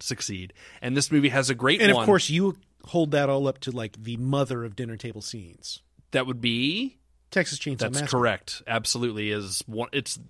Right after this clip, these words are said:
Speaker 1: it's pure insanity, and it's really funny
Speaker 2: <laughs>
Speaker 1: because it's so extreme. And, you know, if it was, like, a Tim and Eric <laughs> thing, it would be funny. It's 'cause it's like,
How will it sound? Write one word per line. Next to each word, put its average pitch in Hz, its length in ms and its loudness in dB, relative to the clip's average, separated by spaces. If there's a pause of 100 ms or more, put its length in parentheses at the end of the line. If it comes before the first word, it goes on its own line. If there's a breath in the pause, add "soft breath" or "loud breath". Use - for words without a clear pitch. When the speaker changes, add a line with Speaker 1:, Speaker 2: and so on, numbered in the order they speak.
Speaker 1:
it's - 180 -6 (100)
pure 135 300 2
insanity, 117 680 -4 (180 soft breath)
and 131 80 -4
it's 113 140 -8
really 117 240 -2
funny 139 400 0 (120 loud breath)
Speaker 2:
<laughs> - 100 -20
Speaker 1:
because 131 220 -2
it's 120 140 -4
so 120 260 2
extreme. 101 580 -4 (220 soft breath)
And, 127 80 -10
you 156 80 2
know, 160 80 8
if 147 80 4
it 151 60 -2
was, 135 100 -4
like, 147 120 -2
a - 40 -4
Tim 151 220 2
and 131 80 4
Eric 165 200 6
<laughs> - 40 -20
thing, 214 160 6
it 240 140 6
would 180 100 -2
be 160 140 4
funny. 165 460 6
It's 139 200 -2
'cause 151 220 0
it's 143 200 -4
like, 151 260 -2